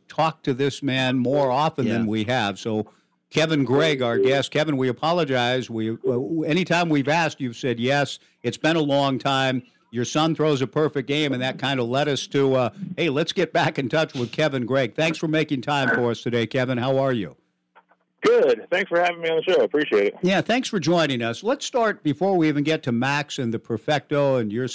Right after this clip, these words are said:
Speaker 1: your love and pride as a dad overseeing that, a little bit on Roxy, since I mentioned him first.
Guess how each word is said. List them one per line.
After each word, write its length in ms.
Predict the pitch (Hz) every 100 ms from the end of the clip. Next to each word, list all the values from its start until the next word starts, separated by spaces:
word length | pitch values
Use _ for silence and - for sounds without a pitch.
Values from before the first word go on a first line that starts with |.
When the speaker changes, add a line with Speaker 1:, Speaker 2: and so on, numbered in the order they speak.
| -
Speaker 1:
your 200 | 131 120
love 420 | 113 127 147 139
and 160 | 120 98
pride 340 | 135 139 139
as 140 | 117 107
a 80 |
dad 360 | 92 117 139 135
overseeing 680 | 117 104 104 - 143 135 113
that, 260 | 107 107
a 60 | 123
little 240 | 139 240
bit 180 | 220 180
on 180 | 143 120
Roxy, 460 | 113 147 156 - 104
since 260 | - 107
I 120 | 120
mentioned 400 | 113 135 139 127
him 260 | 104 123 117
first. 440 | - 135 113 -